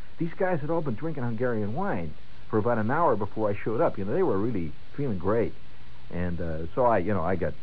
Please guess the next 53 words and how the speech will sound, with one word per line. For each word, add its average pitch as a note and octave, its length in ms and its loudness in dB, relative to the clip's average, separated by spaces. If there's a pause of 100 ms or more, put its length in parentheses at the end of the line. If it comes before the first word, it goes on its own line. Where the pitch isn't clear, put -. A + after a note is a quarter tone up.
(160)
right F2 220 0
in A#2 140 2
there. D2 280 -2 (460)
I've F#2 140 0
never G2 200 2
been F2 200 0
known F#2+ 280 0
to - 100 -2
be, E2+ 280 -2 (400)
uh, D#2 280 -2 (100)
backward G2+ 420 2
at D#2+ 100 0
a - 40 -2
party C3 460 2
of D2 80 0
that D2+ 220 -2
type. D#2+ 340 -2
So F#2 200 0 (340)
I A#2+ 100 2
get A2+ 140 4
in G2 80 2
the F2+ 60 0
middle E2+ 240 0
of D#2+ 80 0
all E2+ 180 2
this. E2+ 160 2
I'm F2 120 0
eating G#2+ 140 0
the F#2 60 -2
Hungarian F2+ 480 0
food. G#2 220 0
And A#2+ 100 2
every A3 180 2
time E3 300 0
one D3+ 80 2
of C#3+ 40 0
these A#2 180 0
guys C3 280 4
would A2 140 -2
come A#2+ 160 0
up F3 160 0
to F#2+ 80 -2
me E2 120 -2
and E2 80 -2
he'd F#2 120 -2
grab C#3+ 280 2
my B2+ 180 0
hand, A2+ 480 -2 (460)
of - 60 -4
course, F2+ 180 0
these G2+ 160 -2
listeners, G#2+ 540 0
see, D#2+ 180 -2